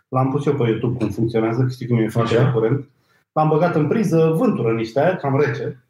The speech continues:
Speaker 1: Na, în anii
Speaker 2: Așa.
Speaker 1: cincizeci erau femeile mai rezistente, nu?
Speaker 2: Așa.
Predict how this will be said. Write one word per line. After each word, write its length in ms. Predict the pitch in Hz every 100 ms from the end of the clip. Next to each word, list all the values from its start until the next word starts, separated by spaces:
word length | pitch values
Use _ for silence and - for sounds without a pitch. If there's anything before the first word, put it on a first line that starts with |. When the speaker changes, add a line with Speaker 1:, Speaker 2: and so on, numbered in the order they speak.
| _
Speaker 1:
Na, 180 | - 127
în 60 | 120
anii 140 | 127
Speaker 2:
Așa. 100 | 123
Speaker 1:
cincizeci 380 | 113 123 139 139 - _ -
erau 140 | 127
femeile 360 | 127 160 143 123
mai 140 | 127 127
rezistente, 500 | 127 156 - 127 123
nu? 120 | 120
Speaker 2:
Așa. 560 | 127 123 147 160 220